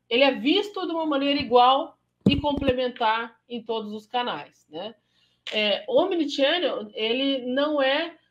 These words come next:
o mesmo que multichannel, por exemplo, ou cross-channel, mas a junta dos dois fazem parte e montam um cenário do omnichannel. É,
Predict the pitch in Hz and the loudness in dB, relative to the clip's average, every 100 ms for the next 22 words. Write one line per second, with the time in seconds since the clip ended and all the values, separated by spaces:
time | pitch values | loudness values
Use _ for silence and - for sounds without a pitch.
0 | _ - 262 262 262 285 294 302 302 302 | _ -6 -2 2 4 4 4 -2 -2 0
1 | 311 254 277 320 - - 277 254 233 214 | 0 0 0 0 -4 -6 -2 -2 -4 -8
2 | 226 208 202 220 240 226 214 254 269 233 | -8 -8 -6 -8 -6 -4 4 4 4 0
3 | 226 240 - 202 175 156 160 _ _ _ | -2 -2 -6 -6 -4 -6 -14 _ _ _
4 | 202 202 240 262 254 196 240 330 370 349 | -6 -2 0 2 0 0 0 0 0 -2
5 | 302 285 240 208 233 277 - _ _ - | 0 0 0 0 0 -2 -6 _ _ -2
6 | 254 262 302 302 233 220 233 - 302 311 | 0 0 -2 -2 0 0 -2 -6 -8 -8
7 | _ _ 302 311 269 285 320 330 330 320 | _ _ -2 2 4 4 2 -2 -2 -4
8 | 330 320 233 226 277 269 202 202 190 185 | -4 -4 -2 0 2 0 -2 -6 -6 -6
9 | 180 180 180 151 - _ _ _ _ _ | -10 -6 -6 -6 -14 _ _ _ _ _
10 | _ _ - 214 214 208 | _ _ -4 2 2 0